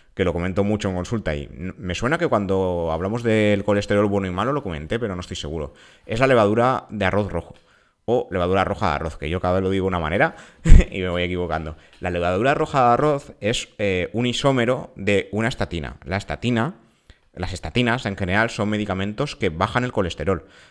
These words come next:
Eh, tienen diferentes mecanismos, pero lo que hacen es, es reducir el colesterol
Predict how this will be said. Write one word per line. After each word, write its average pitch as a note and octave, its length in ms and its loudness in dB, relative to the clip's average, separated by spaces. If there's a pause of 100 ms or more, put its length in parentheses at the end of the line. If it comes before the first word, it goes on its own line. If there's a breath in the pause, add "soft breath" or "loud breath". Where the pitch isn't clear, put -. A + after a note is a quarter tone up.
(360 loud breath)
Eh, D#2+ 280 -6
tienen G2+ 220 0
diferentes G2+ 380 0
mecanismos, B2+ 520 -2
pero E2+ 300 -2
lo A#2 140 -2
que F2+ 80 -2
hacen A#2 200 -2
es, - 220 -8
es G2+ 260 -8
reducir G2 360 -2
el F#2+ 100 2
colesterol F#2 580 0